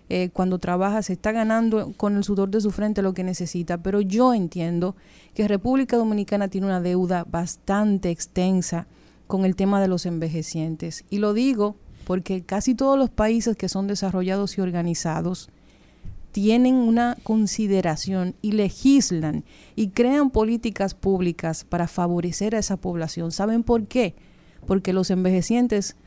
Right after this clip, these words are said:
son aquellos ciudadanos de cada país que en su proceso de vida útil construyeron ese país. Son personas que se pasan veinte, treinta años trabajando,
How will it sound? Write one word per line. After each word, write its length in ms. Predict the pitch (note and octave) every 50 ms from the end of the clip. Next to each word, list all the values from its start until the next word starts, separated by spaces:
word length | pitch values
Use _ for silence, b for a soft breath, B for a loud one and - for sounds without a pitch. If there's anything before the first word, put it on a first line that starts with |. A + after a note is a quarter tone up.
| b b
son 200 | b - G3 G3+
aquellos 360 | G#3 A3 - B3 B3+ B3+ B3+ -
ciudadanos 760 | - A#3+ A#3 A3+ A3 G#3 G3+ G#3 G#3 G#3 G3+ F#3+ F#3 E3
de 120 | E3 E3 E3
cada 260 | - F#3+ F#3+ G3+ G#3
país 480 | F#3+ G3+ G3+ G3 F#3+ F3 F3 D#3+ - - - _ b b b b b -
que 300 | - G3+ G3 G3 G#3 - - _ _ -
en 200 | G3+ G3 G3 F#3
su 200 | - - G3+ F#3
proceso 760 | - - F#3+ F#3 - A#3 A#3+ B3+ B3 - A3+ G3+ G3+ G#3+ - _ _ _ _
de 440 | - F#3 F3 F#3+ F#3+ F#3 F#3 F#3 F3 E3
vida 360 | E3+ F3 G3+ A3+ B3 A#3 A3+
útil 520 | A3+ A#3 A3+ A3+ F#3 - G#3 G3 G#3 G#3 - - - _ _ _ _ - - _ - -
construyeron 960 | - G#3+ A3 A3 F#3 - - G#3+ G3+ F#3 F3+ A#3 B3 C4 A#3+ G3+ E3+ E3 E3 -
ese 260 | - F3 F3+ - F3 D#3
país. 520 | - D3+ C3+ - - E3 D#3+ - - - -
Son 220 | - - G#3+ A3
personas 340 | G#3 B3 A#3 B3+ B3+ B3+ A#3+
que 100 | - A#3
se 160 | - - G#3
pasan 560 | F#3 - G3 G3+ G3 - G#3+ G#3 G3+ G3 F3+
veinte, 560 | E3+ F#3 G3 G3 G3 G3 F#3+ F3+ - F#3+ F#3 F3 - -
treinta 560 | G3+ G3+ G3+ G#3+ A3 G#3+ F#3+ - G3+ F#3+ F#3
años 220 | F#3 F#3 F#3+ F#3 -
trabajando, 720 | - F3+ F3 F3+ F3+ F3+ F3+ F3+ F3+ F3+ F3 F3+ F#3